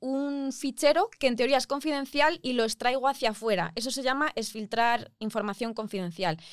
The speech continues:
Pues imagínate que por lo que sea mi empresa lo detecta o simplemente, eh,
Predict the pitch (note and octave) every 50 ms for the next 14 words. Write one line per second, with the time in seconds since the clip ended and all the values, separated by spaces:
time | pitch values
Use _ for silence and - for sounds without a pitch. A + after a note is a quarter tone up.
0 | - - - - _ - B3+ A#3+ A#3 C4 B3+ B3+ A#3 - C#4+ C#4 C#4+ C#4+ - D#4
1 | D#4 - A3+ G3 - G3 G3 G3+ G3+ G3 - G3+ F#3+ - B3+ A#3+ G#3+ - - G#3+
2 | G#3+ G#3+ G#3 G#3 G3 F#3+ G3 - A3 A#3 A#3 A3+ G#3 F3+ F#3 G3+ G#3+ A3 A3+ A3
3 | - C4 C4 - - E3+ E3 E3 G#3 G3 - A#3 A3+ A3 A#3 A3+ A#3+ A#3+ A#3+ A3+
4 | F#3+ F3 E3 - - F3+ F3+ F3+ F3 E3+ E3+ E3+